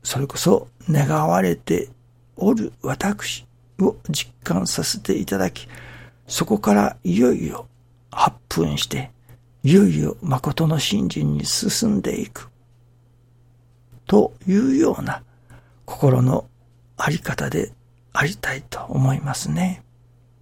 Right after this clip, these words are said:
まずは、その神様の願いがかけられておるに違いない。その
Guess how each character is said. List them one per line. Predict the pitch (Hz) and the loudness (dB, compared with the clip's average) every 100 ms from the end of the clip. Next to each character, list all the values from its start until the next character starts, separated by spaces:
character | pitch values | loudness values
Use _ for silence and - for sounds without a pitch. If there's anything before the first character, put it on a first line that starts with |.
| _ _ _ _ _ _ _ _ _ _ _ _ _ _ _ _ _ _ _ _ - - - _ _ _ _ _ _ _ | _ _ _ _ _ _ _ _ _ _ _ _ _ _ _ _ _ _ _ _ -20 -20 -20 _ _ _ _ _ _ _
ま | 135 135 202 | 2 2 2
ず | - - | 0 -2
は、 | - - _ _ _ _ _ _ - | -4 -10 _ _ _ _ _ _ -10
そ | - 135 | -4 2
の | 151 - - _ _ _ _ _ _ _ _ _ _ _ _ _ _ _ _ _ - | 2 0 -6 _ _ _ _ _ _ _ _ _ _ _ _ _ _ _ _ _ -10
神 | - 160 | -2 0
様 | 139 - 127 139 | 2 2 2 4
の | 147 160 - _ - 143 | 4 2 -2 _ -6 -2
願 | 143 151 226 | 0 2 2
い | 214 | 2
が | 190 160 | 0 -2
か | - | -4
け | - - | -4 -2
ら | - | 0
れ | - 208 | 0 0
て | - | 0
お | - | 2
る | 247 | 2
に | 220 180 | 2 -2
違 | - - 107 - | -4 -4 -2 -2
い | 104 | -4
な | 92 | -6
い。 | - - _ _ _ _ _ _ _ _ _ _ _ - - - - - - | -10 -16 _ _ _ _ _ _ _ _ _ _ _ -20 -20 -18 -20 -20 -14
そ | - - | -4 4
の | 147 160 | 4 4